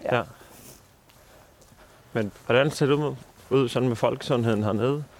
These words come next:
Speaker 2: tror du?
Speaker 1: Og det er et stort spørgsmål. <laughs>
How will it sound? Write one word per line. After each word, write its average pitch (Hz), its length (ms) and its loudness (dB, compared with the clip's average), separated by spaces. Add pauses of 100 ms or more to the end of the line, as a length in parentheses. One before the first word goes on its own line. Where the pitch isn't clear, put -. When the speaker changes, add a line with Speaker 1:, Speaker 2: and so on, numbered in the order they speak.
(260)
Speaker 2:
tror 117 200 0
du? 143 140 -2 (1200)
Speaker 1:
Og - 160 -6
det 190 60 2
er - 20 2
et 180 40 -6
stort 185 200 -2
spørgsmål. 185 380 -6 (440)
<laughs> - 80 -2